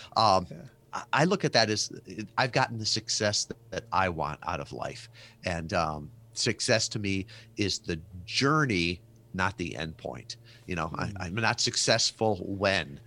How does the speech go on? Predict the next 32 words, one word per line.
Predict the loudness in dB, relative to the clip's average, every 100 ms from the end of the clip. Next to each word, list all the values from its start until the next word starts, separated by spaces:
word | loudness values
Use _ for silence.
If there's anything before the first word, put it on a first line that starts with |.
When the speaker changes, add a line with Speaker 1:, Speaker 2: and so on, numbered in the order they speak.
| -18 -6 0
Speaker 1:
I | 4
was | 4 4
successful | 2 2 2 2 2 2
back | 2 2 2
then. | 2 2 2 -2
I'm | -2
successful | -2 0 2 2 0 2
now. | 4 6 6 2 -8 -10 0
Uh, | 2 4 2 2
but | 0
as | 4
I | 4
look | 4 0
in, | -4 -4 -12 -8
i-, | -6 0
if | 2 4
I'm | 4 6
not, | 4 4 0 -20 -20 _ _ _ _ -20 _ -20 -20 -20 -20 -6
if | 0 4
I | 6
look | 6 4
back | 4 4 4
and | 0
say | 2 2
that | 4
I | 2
was | 2 -4
a |
better | 0 2 2
version | 0 0 0
of | -2
myself | 0 2 2 2 0